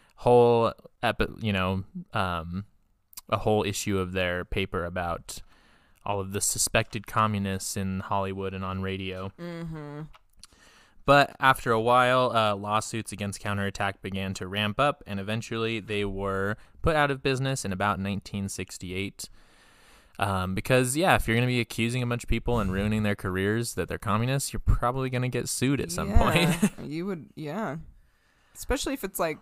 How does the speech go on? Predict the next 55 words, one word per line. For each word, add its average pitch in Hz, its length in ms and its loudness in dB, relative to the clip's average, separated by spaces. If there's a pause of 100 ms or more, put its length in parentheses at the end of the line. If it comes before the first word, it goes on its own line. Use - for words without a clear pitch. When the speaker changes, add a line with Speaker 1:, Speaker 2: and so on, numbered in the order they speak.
Speaker 2:
rich 175 300 -8
Hollywood 143 420 0
people. 135 560 -6 (160)
Speaker 1:
Exactly, 110 500 4
yeah. 98 120 4
Speaker 2:
Gonna 95 140 12
Speaker 1:
People 151 180 10
Speaker 2:
sue - 100 8
Speaker 1:
that 190 80 2
Speaker 2:
the 185 80 2
Speaker 1:
can 160 80 2
Speaker 2:
shit 151 220 6
outta 170 260 6
Speaker 1:
afford 127 240 10
Speaker 2:
you. 127 60 8
Speaker 1:
to 127 120 6
sue 120 300 2
the 117 80 0
fuck 117 260 -2
out 95 140 -4
of 92 60 -14
you. - 80 0
Speaker 2:
Yeah, 190 160 8
Speaker 1:
Yeah. 196 80 4
Speaker 2:
if 202 60 -2
you're 233 100 0
gonna, 277 260 2
like, 208 260 2
if 190 200 -6
you're 240 80 -4
gonna 254 320 -2
accuse 175 400 -4
somebody 151 500 -2
of 147 100 -6
something 151 580 -6
that's, 147 220 -6
like, 143 460 -4 (220)
you 180 160 -2
know, 147 120 -6
you 151 160 -8
were, 147 220 -6 (260)
you 151 160 -8
were 139 240 -8 (300)
getting 135 220 -8
fucked 156 280 -2
over 151 240 -2
for 143 260 -4
at 131 100 -10
the 160 80 -10
time, 127 340 -6
like, 139 220 -10 (360)
do 311 220 0
not 185 340 4
rich 110 280 -6
people. - 540 -8